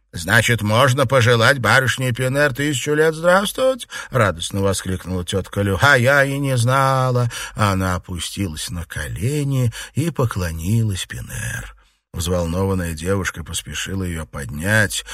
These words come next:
и тетка Лю побежала готовить угощение. Между тем Танчунь пригласила Бао Юя к себе отведать лапши,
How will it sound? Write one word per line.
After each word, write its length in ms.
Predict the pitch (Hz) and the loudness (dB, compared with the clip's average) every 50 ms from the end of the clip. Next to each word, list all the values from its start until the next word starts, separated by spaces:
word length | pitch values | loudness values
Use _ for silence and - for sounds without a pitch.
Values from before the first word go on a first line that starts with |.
| - - - | -14 -14 -8
и 160 | - 92 101 | -2 -2 0
тетка 360 | 101 - 170 170 139 120 131 135 | 0 0 0 -2 -2 -2 -4 -4
Лю 260 | 143 160 196 214 190 | -2 -2 -2 -4 -2
побежала 760 | - 147 120 92 90 87 82 80 104 156 180 180 165 151 139 | 0 0 0 0 -2 -4 -4 -4 -4 -4 -4 -4 -4 -4 -6
готовить 880 | 113 90 82 - - - - 98 113 107 98 95 92 87 - - - - - - _ _ - | -4 -6 -6 -8 -10 -6 -2 0 0 0 0 -2 -4 -4 -6 -8 -10 -10 -12 -20 _ _ -2
угощение. 1120 | 107 113 104 92 87 - - - - - - - - - - - - - - - - - _ _ _ _ _ _ _ _ _ _ _ _ _ - | 0 0 0 0 -2 -4 -4 -6 -8 -8 -8 -10 -12 -12 -12 -12 -12 -12 -12 -14 -14 -16 _ _ _ _ _ _ _ _ _ _ _ _ _ -4
Между 380 | - 98 101 98 82 87 95 90 | 0 2 2 2 2 0 -4 -2
тем 260 | - 107 110 110 104 | 0 0 2 2 2
Танчунь 600 | - - 98 95 90 87 - - - 120 127 117 | 2 0 0 0 0 -2 -4 -2 -2 0 0 0
пригласила 800 | 107 - 92 90 85 90 92 85 80 - - 92 113 123 127 127 | -2 -2 -4 -6 -4 -4 -6 -6 -6 -6 -4 -2 -2 -2 0 0
Бао 280 | 120 110 101 95 92 90 | 2 2 2 2 0 -2
Юя 320 | 82 92 113 120 110 107 | -2 -2 -2 0 -2 -2
к 80 | 98 - | -4 -6
себе 400 | - - 87 78 80 98 113 107 | -8 -8 -8 -6 -2 0 0 0
отведать 500 | 87 - - 82 95 95 95 98 - - | 0 -2 -6 -6 -4 -4 -4 -6 -4 -2
лапши, 560 | 95 104 107 - - - 160 147 92 - | -2 -2 -2 -2 -6 -6 -4 -4 -4 -6